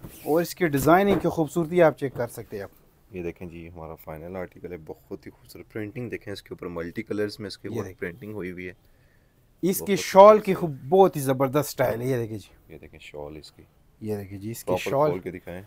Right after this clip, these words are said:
Speaker 1: ये देखिए, मिड में एक एक मोटिफ आ रहा है इसका, बहुत ही खूबसूरत। ये देखिए, एक साइड पे बड़ा मोटिफ आएगा, दूसरी साइड पे दूसरा मोटिफ आएगा। इसके बहुत ही जबरदस्त स्टाइल बना हुआ है।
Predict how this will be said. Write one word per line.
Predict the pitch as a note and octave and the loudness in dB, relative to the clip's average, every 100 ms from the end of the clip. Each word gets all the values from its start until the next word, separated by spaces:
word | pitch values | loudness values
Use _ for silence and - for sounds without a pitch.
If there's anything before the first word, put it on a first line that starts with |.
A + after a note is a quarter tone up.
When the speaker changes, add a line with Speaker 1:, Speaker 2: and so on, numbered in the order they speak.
| - | 0
Speaker 1:
ये | D3+ | 4
देखिए, | F3+ F3+ D#3+ | 4 6 6
मिड | F#3+ F#3+ | 6 6
में | G3+ | 4
एक | G3 G3+ G#3 | 6 6 6
एक | G3+ F#3 | 2 6
मोटिफ | F3 G3 F#3 | 6 6 6
आ | G3 | 8
रहा | G3 | 8
है | G3+ | 6
इसका, | - F#3 | 4 2
बहुत | C#3 A3 G#3 | 4 6 6
ही | F#3 | 4
खूबसूरत। | - E3 - A3 G#3+ - _ _ _ _ | -2 -4 6 8 8 4 _ _ _ _
ये | C3+ | 0
देखिए, | D#3+ F#3 F#3+ - | 2 2 2 8
एक | A3 G#3+ | 8 10
साइड | A#3 A3+ A3 | 12 12 12
पे | G3+ | 10
बड़ा | F#3 A3+ | 12 12
मोटिफ | A3 A3 A3+ G#3+ | 12 8 8 10
आएगा, | G#3+ A3 G#3+ G#3 - - - B2+ | 10 10 6 6 -2 -18 -20 -2
दूसरी | D3+ G#3 A3 | 2 2 2
साइड | - G#3 G3 | 8 8 8
पे | G3 | 4
दूसरा | D3+ F3+ F3 D#3+ | 2 0 0 2
मोटिफ | C#3 C3 B2 | 2 0 -2
आएगा। | A#2 A2 A2 - | 0 -2 -4 -8
इसके | D#3 - E3 | -10 -4 -2
बहुत | D3+ C3 G3+ F#3 | 0 4 4 4
ही | |
जबरदस्त | D3+ C#3 C#3+ D#3 | 2 2 2 -2
स्टाइल | - C3 B2+ | 0 0 0
बना | A#2+ A2+ | -4 -8
हुआ | |
है। | A2 | -10